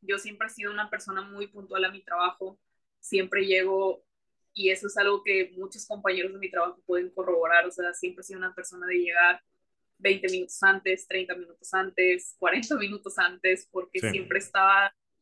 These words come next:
Speaker 1: trataba de salir con suficiente tiempo en mi casa, porque a mí no me gusta andar corriendo a los lugares. Entonces, ese día yo llegué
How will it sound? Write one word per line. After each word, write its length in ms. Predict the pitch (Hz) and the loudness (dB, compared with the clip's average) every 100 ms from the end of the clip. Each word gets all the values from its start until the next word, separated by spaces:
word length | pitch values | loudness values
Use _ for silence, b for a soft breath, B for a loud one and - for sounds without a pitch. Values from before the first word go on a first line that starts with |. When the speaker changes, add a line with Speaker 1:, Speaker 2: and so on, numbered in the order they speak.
| _ | _
Speaker 1:
trataba 360 | 190 185 196 196 | 0 2 4 2
de 60 | 214 | 2
salir 260 | 214 196 - | -6 -12 -12
con 200 | 214 208 | -16 -16
suficiente 440 | 240 190 185 190 | -16 -4 -2 -2
tiempo 240 | 196 196 | -6 -8
en 60 | 214 | -8
mi 80 | 220 | -4
casa, 300 | 180 208 - | -4 -6 -12
porque 200 | - 185 | -6 -4
a 20 | |
mí 80 | 185 | -4
no 80 | 185 | -6
me 120 | 196 | -2
gusta 520 | 185 180 - 185 - _ _ _ - | 0 0 2 0 0 _ _ _ 0
andar 320 | 190 180 - - | 4 4 2 -2
corriendo 460 | 208 208 214 196 | -2 -2 0 0
a 120 | 190 180 | 0 0
los 180 | 185 - | -2 -4
lugares. 540 | 185 180 175 175 - _ _ _ _ _ _ _ | 0 2 2 0 -8 _ _ _ _ _ _ _
Entonces, 880 | 220 202 214 214 208 214 214 214 - | -10 -4 0 0 0 -2 -2 -4 -6
ese 280 | 220 214 247 | -4 0 0
día 280 | 254 254 247 | 4 4 4
yo 160 | 220 | 2
llegué 680 | 202 202 196 202 202 202 | 0 0 0 0 0 -2